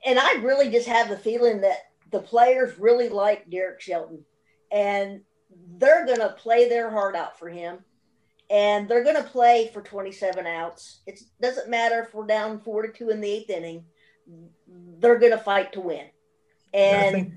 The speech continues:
Speaker 2: I think to a degree, even if, <laughs> even if they don't like him, I think a young team like this is rife with opportunity.
Speaker 1: Yes.
Speaker 2: So
Speaker 1: And they can,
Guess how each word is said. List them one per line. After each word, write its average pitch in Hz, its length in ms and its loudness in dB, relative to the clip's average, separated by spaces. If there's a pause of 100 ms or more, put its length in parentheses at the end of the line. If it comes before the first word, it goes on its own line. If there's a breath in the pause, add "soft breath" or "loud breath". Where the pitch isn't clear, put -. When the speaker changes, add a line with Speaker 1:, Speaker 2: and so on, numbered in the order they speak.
(100)
Speaker 2:
I 160 60 -2
think 170 200 -2
to 170 120 0
a 151 40 2
degree, 139 560 0 (260)
even 143 300 2
if, 135 140 -2 (200)
<laughs> - 200 -6
even 160 160 4
if 156 120 2
they 147 140 4
don't 143 220 2
like 123 240 -6
him, 123 120 -6
I 127 60 -2
think 139 280 -2 (960)
a 135 40 0
young 165 300 2
team 156 280 4
like 131 240 2
this 127 280 4
is 113 240 -6
rife 117 400 0
with 110 160 -2
opportunity. 101 760 -10 (600)
Speaker 1:
Yes. - 560 2 (540)
Speaker 2:
So - 140 2
Speaker 1:
And 233 100 6
they 254 120 8
can, 269 200 4